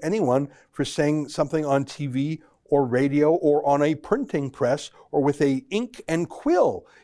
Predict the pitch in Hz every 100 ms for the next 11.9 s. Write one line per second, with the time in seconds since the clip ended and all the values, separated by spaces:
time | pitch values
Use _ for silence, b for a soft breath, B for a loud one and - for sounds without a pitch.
0 | b 240 226 233 208 165 170 180 180 -
1 | - - 170 170 226 294 156 180 - 202
2 | 190 196 - 175 196 185 175 175 - 165
3 | 147 196 269 160 156 - b b - 165
4 | 175 175 202 208 214 190 151 156 170 147
5 | - 156 135 165 220 156 151 160 - 190
6 | 160 202 254 156 156 147 170 170 190 302
7 | 139 113 - b b 202 - 320 294 247
8 | - 247 226 156 147 151 - 170 175 160
9 | 147 _ _ 117 135 165 160 139 139 139
10 | 131 - 185 180 165 151 151 156 165 240
11 | 190 127 139 196 - 190 - 190 190